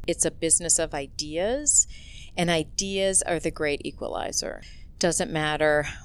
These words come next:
what your gender is, your race, ethnicity, your age.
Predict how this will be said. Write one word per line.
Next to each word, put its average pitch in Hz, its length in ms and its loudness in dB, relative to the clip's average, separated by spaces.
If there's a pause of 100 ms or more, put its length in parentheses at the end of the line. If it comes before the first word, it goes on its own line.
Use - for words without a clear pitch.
(100)
what 160 180 -2
your 156 120 0
gender 156 420 2
is, 156 320 2
your 143 140 -2
race, 139 560 2
ethnicity, 151 920 -2
your 147 300 -4
age. 151 640 0